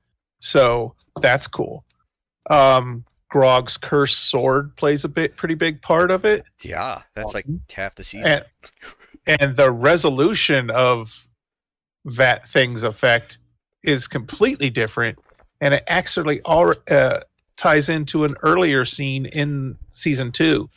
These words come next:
Speaker 1: which is fucking great.
Speaker 3: Nice.
Speaker 1: But, yeah, uh, I think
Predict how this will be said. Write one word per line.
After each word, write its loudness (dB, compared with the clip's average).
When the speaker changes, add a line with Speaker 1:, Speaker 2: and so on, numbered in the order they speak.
Speaker 1:
which 2
is -2
fucking 0
great. -2
Speaker 3:
Nice. -8
Speaker 1:
But, -2
yeah, 4
uh, 2
I 4
think -2